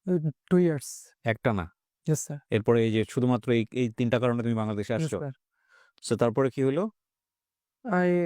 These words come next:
Speaker 1: come, I came বাংলাদেশ থার্ড October।
Speaker 2: হ্যাঁ।
Speaker 1: And আমি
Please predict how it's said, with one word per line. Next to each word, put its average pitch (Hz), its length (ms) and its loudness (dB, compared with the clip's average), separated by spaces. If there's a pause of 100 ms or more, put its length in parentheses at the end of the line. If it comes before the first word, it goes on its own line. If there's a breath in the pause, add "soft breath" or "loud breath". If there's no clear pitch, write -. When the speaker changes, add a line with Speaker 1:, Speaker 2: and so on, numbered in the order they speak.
(140)
Speaker 1:
come, 175 200 0 (220)
I - 100 -2
came 175 200 0
বাংলাদেশ 180 320 -2
থার্ড 160 220 0
October। 175 300 -2 (200)
Speaker 2:
হ্যাঁ। 90 160 -6 (540)
Speaker 1:
And 165 200 0 (680)
আমি 165 140 4